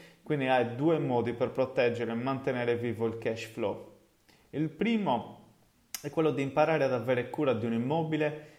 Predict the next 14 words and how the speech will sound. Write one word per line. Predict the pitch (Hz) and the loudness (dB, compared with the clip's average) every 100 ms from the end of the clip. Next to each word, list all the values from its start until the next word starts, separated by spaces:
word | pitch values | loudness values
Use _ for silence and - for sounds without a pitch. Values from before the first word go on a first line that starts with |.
| _ | _
e | 143 | -4
quindi | - 170 143 | -2 0 2
dare | 135 139 127 | 4 4 4
le | 127 | 2
necessarie | 127 131 143 - 135 | 0 -4 -8 -2 0
manutenzioni | 120 123 123 127 127 - 139 120 | 0 -2 -4 -6 -6 -4 -4 -2
quando | 117 107 | -4 -4
serve. | 107 - 104 - 85 - - - - _ | -6 -2 -2 -4 -8 -10 -16 -20 -20 _
Cioè | 123 | 0
non | 110 117 151 165 165 | 0 0 0 0 -2
fare | - 123 120 123 | 2 6 6 4
una | 120 123 123 | -2 -4 -4
cosa, | 123 127 123 113 120 120 117 - - - | -2 0 0 0 -2 -2 -4 -8 -20 -6
ehm, | 120 110 107 110 107 110 110 107 104 - 104 - | 0 2 2 -2 -4 -4 -6 -6 -10 -12 -12 -14